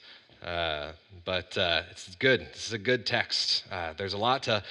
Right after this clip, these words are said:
unpack here, but before we jump in, just a couple of, of quick reminders, some,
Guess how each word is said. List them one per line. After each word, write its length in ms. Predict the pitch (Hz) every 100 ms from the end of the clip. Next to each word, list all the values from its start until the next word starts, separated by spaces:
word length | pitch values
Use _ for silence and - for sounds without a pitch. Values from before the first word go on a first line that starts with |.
| - -
unpack 480 | 131 139 117 123 135
here, 300 | - 139 165
but 180 | 135 123
before 300 | 110 156 165
we 100 | 156
jump 320 | 131 143 135
in, 180 | 135 147
just 220 | 131 120
a 40 |
couple 300 | 123 139 143
of, 140 | 131 110
of 160 | 123 104
quick 240 | - 180
reminders, 500 | 143 131 131 123 101
some, 180 | - 107